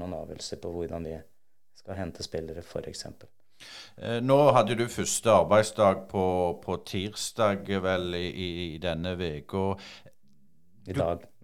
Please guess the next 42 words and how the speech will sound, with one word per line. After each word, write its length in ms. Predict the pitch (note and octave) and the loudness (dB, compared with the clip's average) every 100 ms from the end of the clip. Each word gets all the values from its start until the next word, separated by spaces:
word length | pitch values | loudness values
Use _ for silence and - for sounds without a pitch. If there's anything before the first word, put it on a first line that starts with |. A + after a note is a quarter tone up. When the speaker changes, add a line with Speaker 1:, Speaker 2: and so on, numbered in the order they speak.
| - | -2
Speaker 2:
I 100 | B2 | 2
Speaker 1:
onsdag. 160 | A#2+ | 6
Speaker 2:
dag, 240 | B2 A#2 A#2 C3+ | 6 4 0 0
onsdag, 400 | C#3 C#3+ C3 G#2 | 2 2 4 4
ja. 80 | F2 - - - - - E2+ D2 E2+ E2 - | 2 -6 -20 -20 -18 -12 -10 -10 -12 -12 -6
Takk 160 | F2+ - | -6 -6
skal 160 | F#2 F2+ | -8 -4
du 40 | |
ha. 140 | F#2+ G2+ G#2 - | -2 -2 -2 -4
Ehm, 520 | G2+ G2 G2 F#2+ F#2 - - - - - - | 2 4 4 4 0 -6 -20 -20 -20 -20 6
men 140 | C3+ | 8
det 20 | |
er 60 | D3+ | 12
klart, 160 | E3+ E3+ | 10 12
Viking 380 | C#3 - F3+ D3+ | 6 6 6 8
er 60 | C3 | 8
jo 80 | |
en 80 | C#3 | 6
stor 300 | - A#2 A2 | 6 4 4
klubb, 220 | G2+ G2 G2+ | 4 2 6
mye 220 | B2+ A2 | 6 6
større 300 | - A2 G#2+ | 6 6 6
enn 40 | G2+ | 6
Sandnes 320 | F#2 F#2+ G2+ | 4 4 2
Ulf. 140 | C#3 - | 0 -2
Du 80 | G2 | 4
kom 220 | A2+ A2+ | 6 6
inn 140 | G#2+ G#2 | 2 2
til 100 | G#2+ | 2
Østerhus 400 | - G2+ G2+ G2 | 2 0 0 2
Arena. 380 | F2+ G2+ C#3 D3 C3+ - - - - - - - - - - - - | 4 4 6 4 2 -6 -18 -20 -20 -20 -20 -20 -20 -20 -20 -20 4
Der 160 | B2 B2 | 8 8
blir 180 | A#2 A2+ A2+ | 8 6 6
du... 80 | A2+ G2 | 2 0
altså, 240 | A#2+ C#3 | 4 4
det 80 | B2+ | 6
blir 160 | B2 | 8
jo 60 | G3+ | 10
mye 220 | F3+ C#3+ | 8 6
jobb, 260 | C#3+ D3+ D4 D4+ | 8 8 8 0
dette 240 | - G#2+ | 0 -2
her. 80 | - | -4